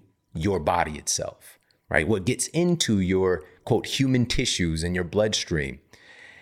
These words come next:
And so the intelligence of those microbial communities and the management of, of all that, truly, again, this is, they're the front line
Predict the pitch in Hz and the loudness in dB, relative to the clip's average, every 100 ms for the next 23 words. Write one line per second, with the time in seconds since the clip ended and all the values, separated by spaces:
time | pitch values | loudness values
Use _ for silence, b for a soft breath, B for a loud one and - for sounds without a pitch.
0 | B B B - 101 - 123 110 107 98 | B B B 0 2 2 2 4 2 0
1 | - - _ _ - 110 107 - 139 160 | -4 -14 _ _ 0 2 2 2 2 2
2 | 117 98 78 - - _ _ - 104 101 | 2 0 0 -4 -8 _ _ -2 0 2
3 | 90 80 101 101 98 - - 92 92 - | 0 -2 2 2 2 -2 -2 0 0 2
4 | 117 113 107 - 87 107 104 78 65 - | 0 2 0 -2 2 4 4 -2 -4 -6
5 | - _ - 98 87 85 101 113 95 92 | -8 _ -2 0 0 2 2 2 2 0
6 | 87 85 - 90 85 80 76 73 - - | 0 0 -2 0 2 2 0 -4 -6 -6
7 | - 123 90 80 101 78 80 98 92 - | 0 2 2 2 0 0 -2 -4 -6 -6
8 | 87 92 - - - 143 107 104 127 87 | -2 -2 -2 -6 -2 0 2 4 4 2
9 | 73 | -2